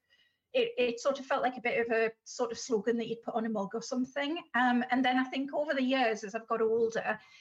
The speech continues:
of course, what that actually really means in reality is – you grow as a person.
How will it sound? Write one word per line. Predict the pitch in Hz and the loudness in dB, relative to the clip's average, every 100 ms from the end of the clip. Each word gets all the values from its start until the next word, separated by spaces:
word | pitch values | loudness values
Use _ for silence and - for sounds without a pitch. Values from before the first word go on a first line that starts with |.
| - _ 262 | -20 _ -10
of | |
course, | - 277 | -4 -2
what | 285 277 254 | 4 2 4
that | 262 | 2
actually | 269 - - 240 | 2 -2 -8 -4
really | 254 247 226 | -2 -2 0
means | 240 226 160 214 220 - 247 | 0 -2 -4 -6 -8 -6 -2
in | 240 | 0
reality | 208 220 240 262 - 190 214 - _ | 2 0 0 -4 -10 -12 -12 -18 _
is – | 240 226 226 226 - _ - _ - | 0 4 4 2 -2 _ -20 _ -8
you | 254 | -8
grow | 302 349 311 | -4 -4 -4
as | 214 | -6
a | |
person. | 196 247 247 254 - 240 | -4 0 0 -2 -8 -8